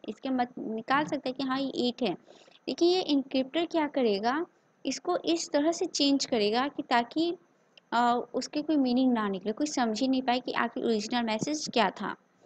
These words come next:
तो encryptor ने ये काम कर दिया। फिर channel encoder ने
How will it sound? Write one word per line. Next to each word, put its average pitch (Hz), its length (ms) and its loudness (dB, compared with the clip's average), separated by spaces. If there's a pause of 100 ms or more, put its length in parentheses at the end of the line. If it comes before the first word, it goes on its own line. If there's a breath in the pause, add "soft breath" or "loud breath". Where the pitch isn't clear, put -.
(360 soft breath)
तो 254 60 2
encryptor 262 540 2
ने 311 100 4
ये 220 260 2
काम 202 260 0
कर 175 240 -2
दिया। 165 320 -2 (640)
फिर 392 140 0 (100)
channel 269 400 4
encoder 294 520 4
ने 392 160 -4